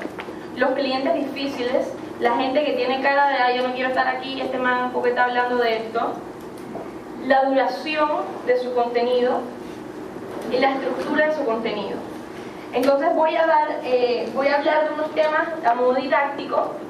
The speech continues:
y vamos a tener unas partes de taller en las cuales yo les voy a presentar unas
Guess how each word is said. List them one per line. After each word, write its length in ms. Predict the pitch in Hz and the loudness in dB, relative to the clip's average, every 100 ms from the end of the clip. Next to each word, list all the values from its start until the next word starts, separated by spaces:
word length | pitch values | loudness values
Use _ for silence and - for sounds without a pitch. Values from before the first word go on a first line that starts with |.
| - - - | -12 -12 -4
y 60 | 240 | 2
vamos 280 | 240 277 | 2 4
a 120 | 277 269 | 2 2
tener 240 | 240 240 | 2 2
unas 240 | 254 277 | 2 0
partes 360 | - 285 285 294 | 2 2 2 0
de 100 | 269 | 2
taller 480 | 269 285 285 262 - - - - - | 2 2 2 0 -2 -6 -10 -12 -2
en 160 | 247 247 | 2 2
las 140 | 240 | 2
cuales 280 | 262 247 240 | 2 2 2
yo 100 | 240 | 2
les 100 | 247 | 2
voy 100 | 294 | 2
a 100 | 294 | 2
presentar 440 | 285 285 254 262 294 | 2 0 2 2 2
unas 140 | 339 | 0